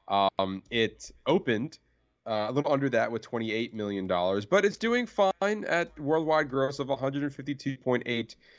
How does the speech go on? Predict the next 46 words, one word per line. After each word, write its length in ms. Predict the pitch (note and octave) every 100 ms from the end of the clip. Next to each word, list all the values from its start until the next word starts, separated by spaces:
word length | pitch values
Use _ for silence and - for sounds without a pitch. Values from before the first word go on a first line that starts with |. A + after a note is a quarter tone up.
| - -
million 500 | A2+ A2+ A2 G#2+ G2+ _ _ _ _ _ _ _ -
dollars. 460 | G2+ G2+ G#2 G#2 - _ -
It 60 |
had 120 | D#3 F#3
a 40 |
low 200 | E3 G3
budget 440 | D3+ F3 A#2 F#2+ -
compared 340 | A2+ C3 B2
to 120 | B2
other 160 | B2 B2
movies 300 | A#2+ A2+ G#2
we've 180 | G#2+ G2+
talked, 240 | G#2+ G#2
um, 420 | G2 F2+ F2+ E2+ - _ - A2
on 120 | A2
this 140 | G2+ - -
recap. 460 | G#2 G2+ F#2+ F2 - - - -
Seventy 280 | - D#3+ F3+
million 380 | D#3+ D3 D3 C3
is 80 |
a 60 | A#2+
good 280 | A2+ A#2+ A#2
number 500 | A2 G2+ G2+ G2+ G2+ _ _
for 100 | G#2+
an 60 | G#2
animated 520 | G2+ G#2 G2 F#2+ F#2
movie, 460 | F2+ F2 F2+ F2 - - _ A2+
and 400 | A2 G#2+ G#2+ G#2
the 80 |
fact 320 | A2 C#3+ D#3 D#3
that 60 |
it 20 |
didn't 240 | C#3 C3+ B2+
open 320 | B2+ B2 A#2+
great, 240 | A2 G#2+ G#2
it 140 | A#2
opened 200 | D#3 G#3
at 60 | F#3
number 220 | D3+ C3+
four, 540 | - C3 G2+ F2+ E2 _ _ _
so 280 | - B2 A2+
it's 160 | A2+ C3
not 340 | C#3 D#3+ - _ _ B2
great, 360 | A#2 C3+ C3+ B2
but 80 | C3
also 420 | C3+ - C#3